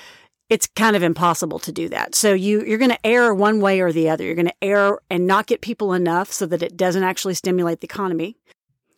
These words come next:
or you're gonna overdo it and give money to people who don't actually really need it.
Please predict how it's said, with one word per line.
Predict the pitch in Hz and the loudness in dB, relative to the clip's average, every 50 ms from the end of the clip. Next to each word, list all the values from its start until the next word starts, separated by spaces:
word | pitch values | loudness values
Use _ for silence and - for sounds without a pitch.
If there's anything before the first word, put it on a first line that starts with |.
| _ _ _ | _ _ _
or | 262 294 311 | 2 2 4
you're | 269 233 | 4 4
gonna | 202 208 190 - - | 4 2 2 2 2
overdo | 202 220 202 180 151 156 151 143 | 2 2 0 0 0 0 0 0
it | - - | -2 -2
and | 170 | -2
give | 180 170 165 147 | 0 0 0 0
money | 170 160 156 156 | 0 2 2 2
to | 143 - | 0 -2
people | - - 180 156 - 143 | -4 -6 -6 -6 -6 -6
who | 156 160 | -6 -4
don't | 151 156 147 151 - | -4 -4 -4 -4 -4
actually | 147 156 - - - 151 | -6 -8 -8 -8 -10 -8
really | 139 143 143 143 139 | -10 -8 -8 -8 -8
need | 143 143 143 - | -8 -8 -8 -10
it. | - - | -14 -18